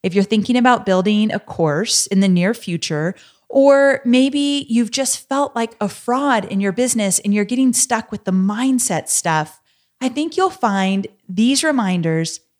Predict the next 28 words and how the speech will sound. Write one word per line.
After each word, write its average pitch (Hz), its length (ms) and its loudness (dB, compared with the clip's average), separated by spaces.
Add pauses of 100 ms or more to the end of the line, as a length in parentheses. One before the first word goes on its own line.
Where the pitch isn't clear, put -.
(140)
incredibly 247 1080 -2
valuable. 151 720 -2 (800)
Now, 247 100 2
before 311 340 2
we 370 100 2
get 254 140 -2
into 208 260 0
it, 180 160 2
I 202 60 -2
want 226 180 2
to 349 60 2
tell 240 180 -4
you 202 180 4
about 185 280 0
this 180 220 -2
week's 175 240 -4
freebie. 156 500 -6 (560)
Whether 214 200 4
you're 202 240 4
a 175 60 4
coach, 302 640 0
consultant, 240 720 2
speaker, 240 640 4
freelancer, 247 960 2
or 190 100 2
service 226 380 0
provider 185 500 2
of 190 180 -2